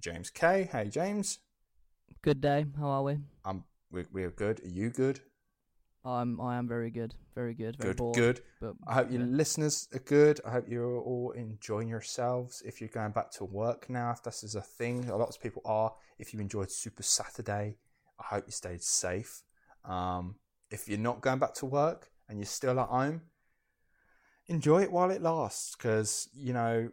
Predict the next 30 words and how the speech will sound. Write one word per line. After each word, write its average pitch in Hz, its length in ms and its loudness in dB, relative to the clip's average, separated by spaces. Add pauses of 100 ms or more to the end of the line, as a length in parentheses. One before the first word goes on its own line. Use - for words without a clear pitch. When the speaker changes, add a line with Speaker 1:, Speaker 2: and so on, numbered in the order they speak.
Speaker 1:
once 120 240 -4
you 135 60 -14
go 143 100 2
back 147 160 4
to - 80 -10
work, 127 140 0
everyone 160 200 4
says 156 180 0
the - 20 0 (120)
same 156 100 2
thing. 139 260 0
They're 95 100 -2
like, 104 240 2 (140)
"Oh, 104 160 0
I 90 60 0
really 110 180 -2
wish 107 180 -4
I 101 40 -4
was 98 60 -10
back 98 200 -4
to - 80 -8
work 104 260 -2
now. 90 80 -6
I'm 90 80 -6
really 95 120 -4
bored." 90 380 0
I'm 95 100 -14
telling 117 220 -4
you 120 60 -2
now, 95 380 -4